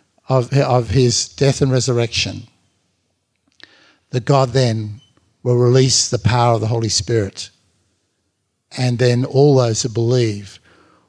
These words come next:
will live now not just trying to be good, not just wanting to believe,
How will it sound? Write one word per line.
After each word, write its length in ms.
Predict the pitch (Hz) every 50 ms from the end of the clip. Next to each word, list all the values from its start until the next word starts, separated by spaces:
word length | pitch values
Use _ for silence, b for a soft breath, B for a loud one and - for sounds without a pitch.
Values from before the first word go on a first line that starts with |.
| b _ _
will 140 | - 131 120
live 380 | 120 127 139 143 143 127 113
now 520 | 127 123 127 127 127 123 120 113 107 104 98 b b b b b b b b b b -
not 300 | 131 151 196 - - -
just 680 | - - 180 170 147 - - - - - - - - _ _ _
trying 480 | - - - 156 143 139 143 147 143 135
to 100 | - 127
be 100 | 123 117
good, 360 | 110 123 117 104 90 92 - _ _ _ _ _ _ _ _ _ _ _ _ _ _ _ _ - - _
not 220 | - 131 147 156 -
just 180 | 165 147 107
wanting 380 | 127 120 123 131 139 139 135 117
to 100 | - -
believe, 720 | - - 120 117 120 120 113 104 101 101 98 - - -